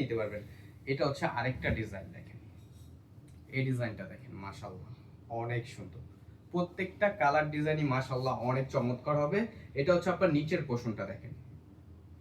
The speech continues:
নিচের পোর্শনটা খুবই সুন্দর। আর এটা হচ্ছে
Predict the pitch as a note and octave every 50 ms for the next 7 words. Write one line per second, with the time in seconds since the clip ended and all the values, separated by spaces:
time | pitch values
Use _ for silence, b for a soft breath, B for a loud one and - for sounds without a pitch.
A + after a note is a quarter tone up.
0 | - - - - - C3+ D3+ D#3 D#3+ D#3+ D#3 D#3 D#3 D3+ C#3+ C3+ B2 C3 C3 -
1 | C3+ C3 C#3+ D#3+ D3+ - D#3+ D3 C#3+ E3+ G3 A#3 - B B B B B B B
2 | B A#2 A#2 A#2 - C#3 D#3 F#3 F3+ F3 E3 - -